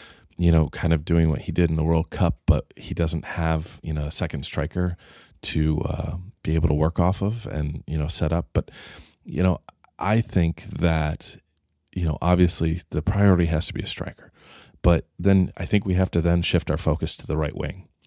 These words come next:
Um, when you consider that Willian and Conte have the same amount of goals, uh, and I believe assists for us this season, um, there's a real issue.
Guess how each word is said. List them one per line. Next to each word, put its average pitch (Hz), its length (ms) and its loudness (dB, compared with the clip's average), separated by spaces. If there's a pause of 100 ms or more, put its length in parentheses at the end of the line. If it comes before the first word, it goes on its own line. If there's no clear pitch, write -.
(600)
Um, 76 500 0
when 87 180 6
you 87 100 8
consider 85 540 0
that 78 400 -6
Willian 85 560 2 (100)
and 80 440 -2
Conte 87 460 -2
have 85 380 -4
the 82 120 -2
same 82 200 2
amount 82 260 0
of 73 60 -6
goals, 95 460 0 (340)
uh, 76 260 -10
and 80 120 -8
I 80 80 -6 (160)
believe 90 640 -2
assists - 580 -4
for 120 180 0
us 135 200 -2
this 110 160 0
season, 127 480 0 (500)
um, 80 480 2 (280)
there's 95 200 4
a 87 60 2
real 80 240 0
issue. - 420 -6